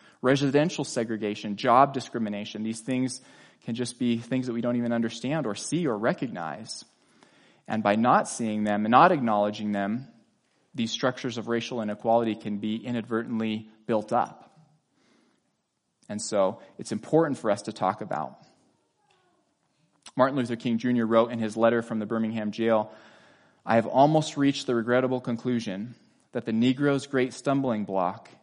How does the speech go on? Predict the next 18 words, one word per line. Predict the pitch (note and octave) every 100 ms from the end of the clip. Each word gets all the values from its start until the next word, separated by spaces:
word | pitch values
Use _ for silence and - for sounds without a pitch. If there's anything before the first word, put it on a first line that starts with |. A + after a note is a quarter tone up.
| _ -
in |
the | A2+
stride | - - B2+ B2 B2+
towards | B2 A2
freedom | - C#3 B2+ G#2+ G#2 - - _
is | A2 A2
not | A#2+ C3 C3+
the | A2+
white | A2 A2+ B2
citizen's | - A#2+ A2 G#2+ G#2
counselor | - A2+ A2+ G#2 G2+
or | G#2+ G2+
the |
Ku | G2+ A#2
Klux, | A2 A2 G#2+ - - -
Ku | - D3 C3+
Klux | - A#2+ G#2+ -
Klanner, | B2+ A#2+ A2 C#3+